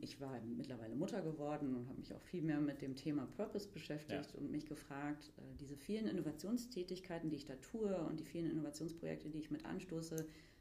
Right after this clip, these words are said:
Speaker 1: welche Richtung haben die eigentlich? Hm? Und dann kam, wie
Speaker 2: Welch-,
Speaker 1: bei
Speaker 2: wann war das ungefähr? Welches Jahr? Sharkbite?
Speaker 1: Äh, also über, darüber nachgedacht haben wir zweitausendachtzehn und
Speaker 2: Ja.
Speaker 1: getan haben wir es zweitausendneunzehn.
Speaker 2: Ja.
Speaker 1: Das war vor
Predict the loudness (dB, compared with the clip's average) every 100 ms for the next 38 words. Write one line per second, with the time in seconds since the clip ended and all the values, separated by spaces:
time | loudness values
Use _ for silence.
0 | -6 -2 -2 -2 0 -2 -2 -4 -4 -6
1 | -8 -10 -14 -14 -10 -10 -10 -16 -16 -16
2 | 0 4 6 6 6 6 6 4 6 8
3 | 10 10 8 8 6 4 4 4 6 4
4 | 4 4 2 -2 0 0 2 0 0 -6
5 | -14 -18 -2 4 6 8 8 6 0 0
6 | 2 2 4 6 6 6 4 4 4 4
7 | 2 2 2 2 2 4 6 6 6 4
8 | 0 0 -2 0 -2 -2 -4 0 -2 -2
9 | -2 2 4 4 0 -2 0 4 4 2
10 | -2 -6 -4 -4 -4 -4 0 2 2 0
11 | 0 -2 -2 -4 4 4